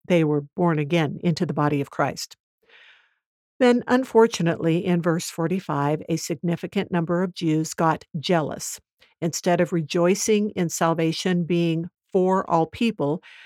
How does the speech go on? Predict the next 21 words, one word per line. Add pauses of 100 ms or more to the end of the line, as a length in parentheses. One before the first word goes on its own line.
(140)
they
clung
to
their
unfounded,
distorted
pride
in
being
a
special
group
to
whom (300)
only (100)
they
should
receive
favor
from
God.